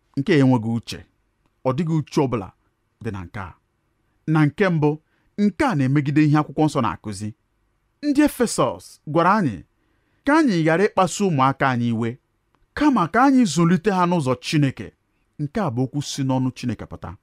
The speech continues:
O sikwara ike karịa n'agba ochie. N'akwụkwọ Deuteronomy, ị ga-akụziri ha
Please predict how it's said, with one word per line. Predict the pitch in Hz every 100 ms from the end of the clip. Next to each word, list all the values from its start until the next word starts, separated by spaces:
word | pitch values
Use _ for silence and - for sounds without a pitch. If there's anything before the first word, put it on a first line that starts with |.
| _ _ _ _ _ _ _ _ -
O | 294
sikwara | 180 196 180
ike | 190 208
karịa | 226 220 226 233 _ _ -
n'agba | 123 127
ochie. | 139 - 151 98 - _ _ _ _ _ -
N'akwụkwọ | 269 262 277
Deuteronomy, | 220 262 202 180 151 101 - _ _ _ _ _ _ -
ị | 294
ga-akụziri | 202 185 - 220 202 233
ha | 220 202